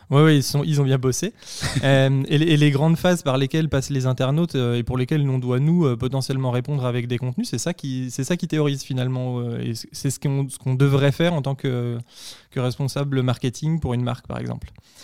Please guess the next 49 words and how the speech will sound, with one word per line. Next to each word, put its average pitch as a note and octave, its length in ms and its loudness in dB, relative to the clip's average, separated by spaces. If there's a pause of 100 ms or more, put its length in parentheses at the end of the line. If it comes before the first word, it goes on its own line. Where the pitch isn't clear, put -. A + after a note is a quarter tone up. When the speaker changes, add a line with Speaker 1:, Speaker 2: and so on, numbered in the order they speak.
(360)
Speaker 1:
Euh, B2+ 380 0
en B2 100 0
tout C3 80 -4
cas, D#3+ 100 0
on E3+ 60 4
doit C3 100 0
essayer B2+ 220 -2
de C3+ 80 2
répondre D#3 400 2
à C#3 80 2
ces B2+ 200 -4
intentions B2 400 -4
si - 140 -6
on C3 80 0
veut B2+ 80 0
que A#2+ 80 -4
les A#2+ 160 -2
internautes, B2+ 460 -2
ils A#2+ 80 -4
aient A#2 40 0
une A#2 120 -2
chance D3 240 -2
de C3 60 -2
nous B2 120 0
faire A#2 220 -2
rentrer C3 320 0
dans C#3+ 120 2
leur B2 160 -2
phase C3+ 220 -2
d'exposition B2+ 680 -6
du B2+ 160 -6
moment C3+ 400 2
où C3 140 -2
ils B2 220 -8
ont B2+ 60 -2
été B2 140 -6
confrontés A#2+ 460 -6
à C#3+ 60 -2
un B2 60 -2
facteur B2+ 360 -6
déclencheur C3 560 -6
qui - 140 -12
génère B2+ 320 -2
le, A#2+ 180 -2
le A#2+ 120 -2
besoin, B2+ 280 -2
en A#2 80 -10
fait. - 100 -10
Speaker 2:
Hmm, F2+ 120 -4